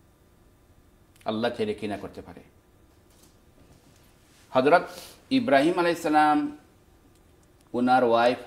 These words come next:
উনিও রাজকন্যা ছিলেন, সারাকে নিয়ে যখন ইরাক থেকে হিজরত করে,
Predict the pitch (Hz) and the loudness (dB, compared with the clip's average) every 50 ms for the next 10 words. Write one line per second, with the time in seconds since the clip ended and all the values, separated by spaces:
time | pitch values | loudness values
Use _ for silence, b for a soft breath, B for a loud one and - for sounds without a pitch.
0 | - - 117 123 123 117 113 101 98 - - 110 110 110 107 - - 92 82 85 | -12 -8 -4 -2 0 2 0 0 0 -2 -6 -6 -4 -4 -4 -6 -8 -10 -10 -10
1 | 78 - - - - _ - - - 104 104 110 113 110 - 131 131 127 117 113 | -12 -12 -16 -20 -20 _ -14 -6 -4 -2 0 0 -2 -4 -4 -2 -2 -2 -2 -2
2 | 110 104 - 104 98 - 98 90 90 98 120 - - - b b b b b b | -4 -4 -6 -6 -8 -8 -8 -10 -8 -10 -12 -14 -20 -20 b b b b b b
3 | b b - 123 123 139 143 - - - - 139 127 - 127 120 110 107 107 104 | b b -6 -2 0 0 -2 -2 -4 -8 -8 -8 -4 -2 -2 -2 -2 -2 -4 -4
4 | 104 104 101 - - 120 110 95 | -2 -2 -4 -4 -4 -6 -6 -6